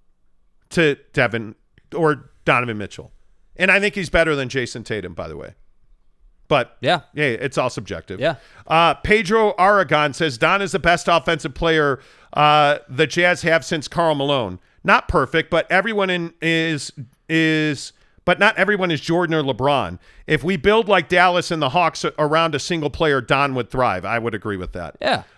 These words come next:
Speaker 1: Uh, T J McVeigh says, uh, "Most Jazz fans are stuck in the nineties with Stockton and Malone and need more, uh, to move on. It's a new league." It is a totally different league. It's a totally different league.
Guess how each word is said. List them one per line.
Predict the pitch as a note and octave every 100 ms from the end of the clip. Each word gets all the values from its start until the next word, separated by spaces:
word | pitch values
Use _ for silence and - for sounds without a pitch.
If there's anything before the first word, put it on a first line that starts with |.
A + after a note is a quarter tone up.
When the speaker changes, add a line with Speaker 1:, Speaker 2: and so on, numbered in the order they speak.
| -
Speaker 1:
Uh, | D#3 D#3
T | C#3 - A3
J | E3
McVeigh | G#3 F#3+ - G3 F#3+
says, | G3 E3+ C3+
uh, | E3
"Most | D3+ F3+ -
Jazz | E3+ F3+ -
fans | F#3 E3+
are | D#3
stuck | - F#3 E3+
in | E3+
the | D3+
nineties | D3+ E3 D#3+ C#3+
with | D#3
Stockton | - E3+ E3 - D#3+
and | D3
Malone | C#3 B2+ D#3+ D3+ C3+ A#2+ - -
and | - D#3+ D#3
need | F3 F#3
more, | D3+ D#3+ E3+ E3 -
uh, | D3 C#3+
to | B2 E3+
move | E3 E3
on. | D3+ D3+ G2 F2+ _ _ -
It's | D#3+
a | E3+
new | D#3 F#3
league." | D#3 E3+ C3 A#2+
It | C#3+
is | B2+
a | C3+
totally | - D3 A#2+ G#2+
different | G#2 G2 D#2
league. | D#2 B1+ _ _ _ _ _ _ _
It's | -
a | C#3+
totally | C#3 F3 D#3+ C3
different | A2+ A2+ E2+ E2+
league. | E2